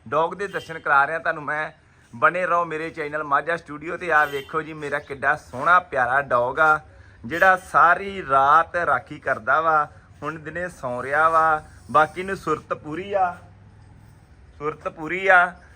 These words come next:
ਦੇਖੋ, ਸੌਂ ਰਿਹਾ ਏ ਬੱਚਾ ਏ ਸਾਡਾ, ਬਹੁਤ ਪਿਆਰਾ ਬੱਚਾ ਏ। ਇਹਨੂੰ ਸੁਰਤ ਪੂਰੀ ਆ। ਵੇਖੋ, ਹੁਣ ਆਪਾਂ ਇਹਦੀ ਸੁਰਤ ਚੈੱਕ ਕਰਦੇ ਆ। ਡੱਬੂ ਜੀ ਨਹੀਂ ਹੈਗੀ। ਡੱਬੂ ਜੀ,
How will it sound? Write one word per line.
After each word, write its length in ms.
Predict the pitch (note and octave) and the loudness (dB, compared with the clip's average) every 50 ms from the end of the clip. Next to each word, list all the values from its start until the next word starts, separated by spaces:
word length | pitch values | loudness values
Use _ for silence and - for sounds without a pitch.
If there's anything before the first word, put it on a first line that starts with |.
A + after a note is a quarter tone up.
| - - - - - - - - G#2+ | -20 -20 -20 -20 -20 -20 -18 -14 -6
ਦੇਖੋ, 360 | A#2+ D3+ D3+ - - G#3+ G3+ | -4 -4 -2 0 0 0 2
ਸੌਂ 300 | - E3 D3 D3+ D#3+ D#3+ | 2 2 4 4 4 2
ਰਿਹਾ 300 | F3+ F3+ F3+ F3+ F3 F3 | 4 6 6 6 6 6
ਏ 200 | F3+ F#3 F#3+ G3+ | 4 0 -2 -6
ਬੱਚਾ 520 | E3+ D3 C3+ C3 - - - E3+ F3 F3 | -2 -2 -2 -2 -2 -2 2 4 6 6
ਏ 120 | F3 F3 E3+ | 6 6 4
ਸਾਡਾ, 320 | D#3+ D3+ C#3+ D#3+ D#3+ D#3 | 4 2 4 4 4 2
ਬਹੁਤ 420 | C#3 G#2+ C3 C3 D3 E3 F3 F3 | 2 0 0 0 2 2 2 2
ਪਿਆਰਾ 400 | - - E3+ D#3 C#3+ C3+ C#3 C#3 | 0 -2 -2 0 2 2 2 0
ਬੱਚਾ 360 | C3+ C#3 B2+ - D#3 D3+ D#3 D#3+ | 0 -2 -4 -2 0 0 2 2
ਏ। 240 | E3 F3 F#3 G3+ - - - - - - | 0 -2 -4 -6 -10 -14 -20 -20 -14 -10
ਇਹਨੂੰ 180 | E3+ F#3+ G3 | -8 -8 -6
ਸੁਰਤ 280 | F3 F3+ E3+ C#3+ - F3 | -6 -6 -8 -8 -8 -12
ਪੂਰੀ 320 | - - D#3+ D#3+ E3 E3+ | -10 -8 -8 -6 -4 -2
ਆ। 80 | F3 E3+ | -2 -2
ਵੇਖੋ, 340 | E3 D#3+ D#3 - - F#3 F3 | -2 -2 -4 -2 -2 -2 -2
ਹੁਣ 160 | F3+ F3+ F3 | 0 2 2
ਆਪਾਂ 300 | D#3+ D3 - - D#3+ E3 | 2 2 2 2 0 0
ਇਹਦੀ 140 | D#3+ F3 F3 | 0 -4 -8
ਸੁਰਤ 280 | - D#3 C3+ - D3+ | -8 -8 -8 -8 -10
ਚੈੱਕ 280 | D3 D#3 D#3+ D#3 D#3 D#3+ | -4 -2 -2 -2 -2 -2
ਕਰਦੇ 400 | - D#3 C#3+ C3 A#2 C#3 D3+ E3 | -2 0 0 0 -2 -4 -2 0
ਆ। 200 | E3+ F3 F3+ F3+ - - - - - B2 | 0 0 0 -2 -6 -14 -20 -18 -8 0
ਡੱਬੂ 340 | C3 E3 D#3+ D#3 F#3+ G3+ G#3 | 0 0 0 2 0 -2 -2
ਜੀ 680 | E3 F#3+ G#3+ A3 A3+ A#3+ B3 B3 B3 B3+ B3+ B3 - - - - - - - - - - - - - | 0 0 0 2 2 2 2 2 0 0 -2 -4 -8 -14 -20 -20 -20 -20 -20 -20 -20 -20 -20 -16 -10
ਨਹੀਂ 300 | G#2+ A#2+ B2 B2 B2 B2+ | -6 -4 -4 -2 -2 -2
ਹੈਗੀ। 320 | C3+ A2+ G2+ F2+ E2+ E2 - - - - - - - - - - - - C3 | -2 -2 -2 -4 -10 -16 -20 -20 -20 -20 -20 -20 -20 -20 -20 -20 -14 0 2
ਡੱਬੂ 340 | C#3 F#3+ F3+ F3+ A3+ B3 | 4 4 4 4 4 4
ਜੀ, 520 | A#3 F#3 A#3+ C4+ D4+ D4+ C#4 A3+ D#3 A2+ | 4 4 2 2 2 0 -2 -4 -6 -8